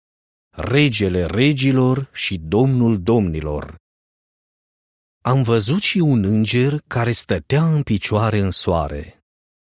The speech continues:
El a strigat cu glas tare și le-a zis tuturor păsărilor care zboară prin mijlocul cerului: "Veniți,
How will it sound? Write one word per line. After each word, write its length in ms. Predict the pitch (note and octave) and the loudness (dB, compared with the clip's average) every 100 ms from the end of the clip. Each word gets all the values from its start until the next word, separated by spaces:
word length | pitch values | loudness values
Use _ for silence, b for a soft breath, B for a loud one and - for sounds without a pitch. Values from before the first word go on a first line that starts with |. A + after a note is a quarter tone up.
| _ _ _ _ _ | _ _ _ _ _
El 300 | E2+ A2+ G3 | -4 0 2
a 80 | F#3+ | 0
strigat 480 | - C3+ G#2 C#3+ - | 0 -2 0 -2 -2
cu 180 | A2+ | -4
glas 380 | F#2 A2 C3 - | 0 2 0 -2
tare 360 | - G2 A2+ B2+ | 0 0 0 -2
și 240 | - B2 | -2 0
le-a 180 | A2 G2 | 2 2
zis 360 | G2 D#3 - - | 0 -2 -4 -6
tuturor 560 | F3 G3+ E3+ D3+ B2 - | -2 0 2 2 2 0
păsărilor 720 | C#3+ D#3+ - C3 B2 A2+ G#2+ | 0 0 0 0 2 2 0
care 240 | - G#2 | 0 -2
zboară 520 | F#2+ F#2 G2+ C3+ C3+ B2 | -2 -2 0 2 2 -2
prin 340 | - G#2+ F#2+ | -2 0 0
mijlocul 540 | G#2+ A#2+ A2 G2 G2 | 0 0 0 -2 -2
cerului: 840 | F#2 - G2 D#2+ D#2 D2 C#2+ - - _ _ _ _ _ _ _ _ _ | -4 -2 -2 -2 -4 -8 -10 -14 -20 _ _ _ _ _ _ _ _ _
"Veniți, 840 | E2 A#2+ D#3 E3+ D#3 F#2 - - | -4 2 4 4 2 -2 -10 -14